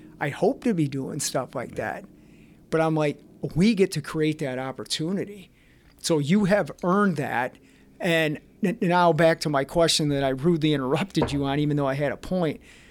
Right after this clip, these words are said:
How do you see you working here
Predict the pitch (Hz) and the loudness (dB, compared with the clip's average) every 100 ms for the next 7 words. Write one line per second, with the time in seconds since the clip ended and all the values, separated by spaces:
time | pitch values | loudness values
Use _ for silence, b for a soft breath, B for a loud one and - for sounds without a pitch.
0 | B B - 202 233 254 220 - 226 220 | B B -4 0 2 2 2 0 0 0
1 | 202 170 - 160 202 180 156 180 185 165 | 0 -6 -4 0 2 2 2 0 0 0
2 | 147 110 147 135 127 131 | 0 0 0 2 0 -2